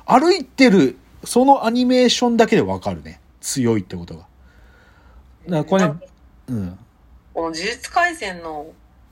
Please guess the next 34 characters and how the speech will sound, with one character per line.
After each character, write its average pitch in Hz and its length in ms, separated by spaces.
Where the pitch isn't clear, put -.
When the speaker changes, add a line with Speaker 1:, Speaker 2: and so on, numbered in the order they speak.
Speaker 2:
終 190 160
わ 262 180
り 285 140
の、 302 260
Speaker 1:
う 220 40
ん。 226 40
Speaker 2:
エ 240 40
ン 294 140
デ 302 80
ィ 311 120
ン 311 80
グ 294 100
の 277 340
絵 214 140
が 165 100
好 160 60
き。 - 180
Speaker 1:
あ 269 1000
ー、 131 340
あ 123 100
の、 127 340
ち 139 100
ょ 185 40
っ - 20
と 135 140
可 143 200
愛 147 160
ら 156 100
し 127 180
い - 20
絵 95 80
の 90 80
や 82 100
つ？ - 160